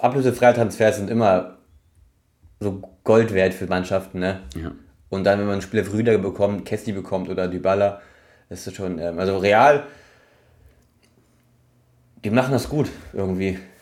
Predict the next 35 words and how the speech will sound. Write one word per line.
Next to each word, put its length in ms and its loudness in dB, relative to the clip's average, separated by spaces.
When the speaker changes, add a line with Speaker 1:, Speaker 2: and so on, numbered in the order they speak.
Speaker 2:
Ja, 160 6
mittlerweile 560 4
machen 240 0
sie 80 0
es 200 -4
nach 200 2
dem 120 -2
Abgang 400 0
von, 460 -2
äh, 100 -2
Ronaldo, 1160 0
hatten 200 -2
sie 120 0
so 100 -2
ein, 240 -2
so 140 2
ein 60 4
kleines 460 2
Loch. 380 2
Speaker 1:
Ja, 140 4
Speaker 2:
Da 60 4
haben 60 8
sie 80 6
Speaker 1:
genau. 200 8
Speaker 2:
gedacht, 280 -10
Hazard, 440 4
mit 120 2
dem 100 4
Transfer 340 4
von 200 2
Hazard 400 4
können 140 0
wir 60 2
das 200 -2
decken. 380 -2